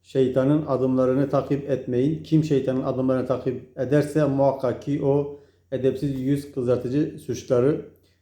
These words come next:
ve kötülüğü emreder. Eğer üstünüzde Allah'ın lütuf ve merhameti olmasaydı içinizden hiç kimse asla temize çıkamazdı.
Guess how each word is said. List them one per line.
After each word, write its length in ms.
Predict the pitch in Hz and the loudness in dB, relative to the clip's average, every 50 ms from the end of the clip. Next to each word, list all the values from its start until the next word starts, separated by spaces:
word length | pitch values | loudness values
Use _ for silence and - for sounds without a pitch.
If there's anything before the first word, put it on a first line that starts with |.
| _ - | _ -4
ve 140 | 139 135 - | -4 -2 0
kötülüğü 480 | 139 127 - - 139 127 131 147 156 | -2 -2 0 -2 -2 0 2 2 2
emreder. 500 | - 156 139 135 127 123 117 104 107 104 104 - 135 | 2 4 4 4 4 4 2 2 0 -4 -4 -4 -4
Eğer 300 | 123 120 127 143 139 139 - - - - _ _ - | -2 0 2 2 2 0 -2 -8 -14 -20 _ _ -8
üstünüzde 1160 | 143 120 - - - _ _ _ _ _ _ - 131 131 127 131 123 120 120 139 139 127 - - | -6 -6 -6 -8 -16 _ _ _ _ _ _ -6 -4 -2 0 0 -2 0 2 4 4 4 4 2
Allah'ın 680 | 131 120 123 123 127 127 120 113 139 165 160 143 135 | -2 0 2 2 2 2 2 2 2 2 2 2 2
lütuf 480 | 135 127 131 - 151 127 - - - - | 0 -2 -2 -2 -2 -2 -4 -6 -4 0
ve 160 | 131 131 131 | 2 2 4
merhameti 580 | 127 127 127 127 120 - 123 123 127 123 - 156 | 2 2 0 -2 -2 -2 -2 -2 -2 -2 0 2
olmasaydı 680 | 160 156 160 156 147 131 117 - - 117 117 120 143 | 4 4 6 6 4 2 0 -2 -2 -4 -2 -2 -2
içinizden 960 | 170 151 117 - - 139 131 127 123 127 123 120 117 117 135 139 139 120 107 107 | -2 -2 -2 -2 -2 0 0 0 0 -2 -2 -4 -2 2 4 4 4 4 2 2
hiç 200 | 147 165 160 - | 2 0 0 0
kimse 320 | - - 131 123 - 151 | -2 -2 -2 -2 -2 -4
asla 480 | 151 151 147 127 117 - - 156 151 151 | -4 -2 -2 -4 -4 -2 -2 -2 -2 0
temize 340 | - 135 131 127 147 147 147 | 0 -2 0 0 0 -2 -2
çıkamazdı. 720 | - - - 143 143 127 117 110 104 104 104 - - - | -4 0 2 4 4 4 4 2 0 -2 -6 -10 -14 -14